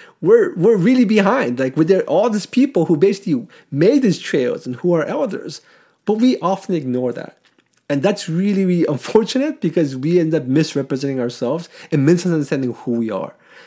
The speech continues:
Now, does this mean the fact that, oh, you know, Asian Americans are, we're down with the people and we don't have any complicity? No, it doesn't mean that. I'm just saying, look, it's important for us to figure out who we are, because otherwise we're literally, like, flying blind. We don't know where we fit.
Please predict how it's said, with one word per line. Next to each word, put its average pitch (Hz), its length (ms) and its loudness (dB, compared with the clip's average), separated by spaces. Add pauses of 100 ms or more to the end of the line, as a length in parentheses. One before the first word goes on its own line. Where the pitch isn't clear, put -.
Now, 202 160 2
does 220 240 0
this 294 160 0
mean 214 260 2
the 180 80 0
fact 175 240 -4
that, 180 100 -2
oh, 156 280 0
you 165 120 0
know, 127 200 0
Asian 143 260 -2
Americans 135 440 0
are, 123 160 0
we're 127 180 -2
down 127 240 -2
with 117 100 -8
the 117 80 -10
people 123 360 -4
and 113 120 -4
we 139 60 -2
don't 131 140 -4
have 117 220 -6
any 123 180 -4
complicity? 131 640 -6
No, 285 200 -2
it 151 80 -4
doesn't 180 220 0
mean 160 180 0
that. - 240 -12 (400)
I'm 160 80 -4
just 190 180 -4
saying, 202 260 0 (320)
look, 190 280 -2
it's 160 200 -4
important 202 500 -2
for - 160 -6
us 185 100 -2
to - 80 -10
figure 185 420 -2
out 156 100 -4
who - 200 -6
we 147 160 0
are, 135 340 0
because 131 460 -6
otherwise 139 580 0 (240)
we're 170 240 4
literally, 175 640 4
like, 139 260 -2
flying 156 440 -4
blind. 135 540 -6
We 127 100 -2
don't 147 300 0
know 147 100 0
where 131 280 0
we 123 100 -2
fit. - 540 -10